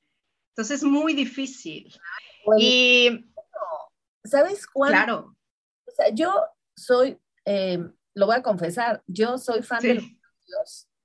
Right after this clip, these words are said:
Speaker 2: Porque digo, al menos que si, lo que acabas de decir, que si no me ven, escuchen el tono que le estoy dando, porque
Speaker 1: Claro.
Speaker 2: tú pones, voy a poner un ejemplo, ¿no? Que yo ayer hubiera estado en el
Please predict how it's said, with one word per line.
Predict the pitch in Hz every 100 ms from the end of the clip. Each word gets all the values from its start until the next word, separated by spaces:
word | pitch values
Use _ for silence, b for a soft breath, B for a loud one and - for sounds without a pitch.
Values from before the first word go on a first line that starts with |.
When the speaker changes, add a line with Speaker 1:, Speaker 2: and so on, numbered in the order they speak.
| _ _ _ _ _ _ _ _ -
Speaker 2:
Porque | 240 254 269
digo, | 277 294 262 - -
al | 220 233
menos | 294 339 415 -
que | 269
si, | - 202
lo | 190 196
que | 190
acabas | 285 320
de | 208
decir, | 339 302
que | 196
si | 214
no | 214 254
me | 359 381
ven, | 247 196 233 339 _ _ -
escuchen | 214 220 302 349 - 440
el | 311 247
tono | 302 330
que | 311
le | 240
estoy | - 269
dando, | 285 349 254
porque | 220 214
Speaker 1:
Claro. | 190 151 - _ _ _ _ _ _ _ _ _ -
Speaker 2:
tú | 302 285
pones, | 311 294 302 311 - _ _
voy | - 247
a |
poner | 233 220
un | 220
ejemplo, | 185 165 147 160
¿no? | 214
Que | 220
yo | 214
ayer | 226 240 233
hubiera | 220 214
estado | 220 220 208
en | 208
el | 165